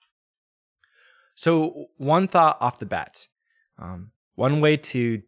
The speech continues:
decrease prison time for violent offenders would be a slightly more generous use of the death penalty. Um, I'm hesitant, though, on this one.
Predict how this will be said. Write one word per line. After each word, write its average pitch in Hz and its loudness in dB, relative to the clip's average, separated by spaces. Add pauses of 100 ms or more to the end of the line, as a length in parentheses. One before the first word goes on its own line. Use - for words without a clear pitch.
decrease 123 -6 (220)
prison 123 -2
time 107 -6
for 107 -6
violent 131 -2
offenders 101 -12 (480)
would 120 -4
be 117 -4
a 113 -6
slightly 123 -6
more 113 -4
generous 117 -6
use 113 -8 (340)
of 107 -8
the 113 -4
death - -8
penalty. 175 -2 (760)
Um, 110 -20 (180)
I'm 135 -4
hesitant, 147 -4
though, 104 0
on 104 -2
this 104 -8
one. 107 -8